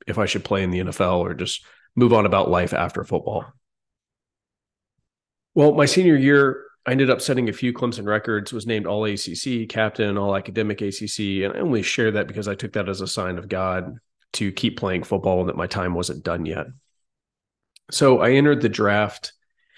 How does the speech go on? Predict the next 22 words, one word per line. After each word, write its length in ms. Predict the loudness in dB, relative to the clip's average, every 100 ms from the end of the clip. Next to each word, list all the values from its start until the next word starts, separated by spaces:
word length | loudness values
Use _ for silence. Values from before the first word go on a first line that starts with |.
| -20 _ -8
in 100 | -4
two 140 | 2
thousand 340 | 4 2 0 -2
ten, 460 | 0 2 2 -2
and 160 | -6 -2
I 40 |
ended 180 | -2 0
up 100 | -2
going 220 | 0 -4
undrafted 840 | -4 -6 -4 -2 -2 -2 -4 -4 -6 -10
and 100 | -10
decided 440 | -8 -2 -2 -2 -4
to 80 |
sign 240 | -4 -2 -2
an 100 | -2
undrafted 640 | -4 -2 0 0 -2 -6
free 220 | -4 -2
agent 260 | -2 -2 -4
contract 480 | -4 -4 -2 -4 -4
with 80 | -8
the 80 |
Falcons. 640 | -4 -2 -2 -6 -10 -12